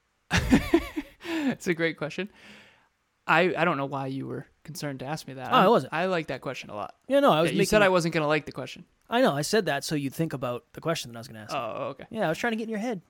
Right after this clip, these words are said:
Speaker 2: son. It worked.
Speaker 1: It did.
Speaker 2: It worked.
Speaker 1: When I worked with you, I knew that I didn't wanna work with other people because you were the first person who at least matched my work ethic.
Speaker 2: How much of a pain in the butt have I been, though, on a scale of one to ten?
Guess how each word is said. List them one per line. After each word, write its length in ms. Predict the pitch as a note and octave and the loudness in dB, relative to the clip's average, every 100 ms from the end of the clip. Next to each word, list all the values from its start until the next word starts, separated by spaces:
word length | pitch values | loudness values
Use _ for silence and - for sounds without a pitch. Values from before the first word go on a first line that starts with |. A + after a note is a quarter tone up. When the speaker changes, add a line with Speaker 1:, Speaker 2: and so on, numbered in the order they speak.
| _ | _
Speaker 2:
son. 240 | - A3 G3 | -8 -6 -2
It 120 | G3 | 2
worked. 320 | G3+ A#3+ - _ _ _ | 2 0 -10 _ _ _
Speaker 1:
It 140 | - E3 | -6 -2
did. 100 | B3 | -2
Speaker 2:
It 60 | |
worked. 320 | E4 C#4+ D#4 - - - | 0 -2 -2 -10 -20 -6
Speaker 1:
When 240 | F3 F#3+ | 4 8
I 100 | F#3 | 8
worked 300 | F#3+ G3+ F#3+ | 8 6 2
with 260 | F3 D#3+ - | 0 0 -2
you, 460 | D3+ D3 C#3 D#3+ - | -4 -2 -2 -2 -2
I 440 | D3 C#3+ C#3 C3+ - | 0 0 0 -4 -6
knew 300 | D3 C#3+ C#3 | -4 -4 -4
that 120 | C3 | -8
I 100 | C3 | -8
didn't 260 | C#3 C3+ | -8 -8
wanna 160 | C3 C3 | -8 -10
work 280 | C3 B2+ - | -10 -12 -12
with 200 | - - | -14 -8
other 200 | C#3+ C3+ | -6 -4
people 380 | - C#3 C3 - - _ _ _ _ _ _ _ _ _ _ | -6 -6 -8 -12 -20 _ _ _ _ _ _ _ _ _ _
because 440 | D#3 - C#3+ C3 C3 _ _ _ - | -8 -6 -6 -6 -10 _ _ _ -8
you 220 | D#3 D#3 | -2 0
were 80 | D#3+ | 0
the 100 | C#3+ | -2
first 480 | - D3 D3+ - - | -2 -2 -2 -10 -12
person 380 | - D3 - C#3+ | -6 -6 -6 -10
who 180 | C#3+ C#3+ | -6 -8
at 120 | B2+ | -6
least 280 | D3 - D3 | -8 -8 -12
matched 400 | C3 B2+ - D3 | -10 -8 -10 -10
my 180 | C3 | -12
work 240 | B2 - - | -12 -12 -14
ethic. 380 | - - - _ _ _ _ _ _ | -16 -18 -20 _ _ _ _ _ _
Speaker 2:
How 180 | - F3+ | -2 0
much 220 | A3+ G#3+ | 0 -2
of 80 | F#3+ | -4
a 60 | D#3 | -4
pain 180 | F3+ E3+ | -4 -4
in 80 | |
the 60 | C#3+ | -2
butt 180 | C#3 C#3 | -2 -2
have 100 | B2+ | -4
I 120 | B2+ | -6
been, 180 | C3 B2+ | -6 -8
though, 120 | A#2+ | -10
on 60 | A2+ | -10
a 60 | |
scale 220 | - C3 | -10 -10
of 60 | A#2+ | -10
one 100 | A2+ | -14
to 80 | - | -16
ten? 240 | C3+ C#3 | -18 -18